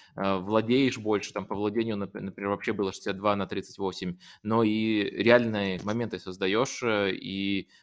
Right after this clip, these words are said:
вполне можешь, э, в ничью сыграть, либо даже победить Манчестер Юнайтед.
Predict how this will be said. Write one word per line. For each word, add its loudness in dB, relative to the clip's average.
вполне 2
можешь, -4
э, 0
в -16
ничью -4
сыграть, 0
либо -14
даже -10
победить -10
Манчестер -14
Юнайтед. -8